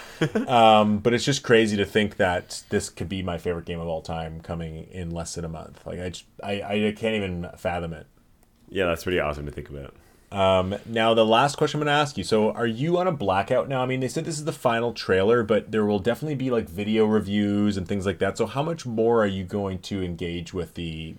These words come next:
Speaker 2: uh, press?
Speaker 1: I, I, you know,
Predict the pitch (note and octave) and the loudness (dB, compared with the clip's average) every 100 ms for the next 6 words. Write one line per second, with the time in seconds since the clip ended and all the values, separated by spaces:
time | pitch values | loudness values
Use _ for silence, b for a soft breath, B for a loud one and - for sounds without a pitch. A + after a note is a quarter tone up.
0 | G2 F#2 F2 E2+ - F#2 E2+ - - _ | -8 -6 -6 -8 -4 -4 -4 -12 -16 _
1 | b b b b b b b b b b | b b b b b b b b b b
2 | - A2 - D#2 A2+ A2 G#2 G2+ | -4 -2 -2 -2 0 0 0 -2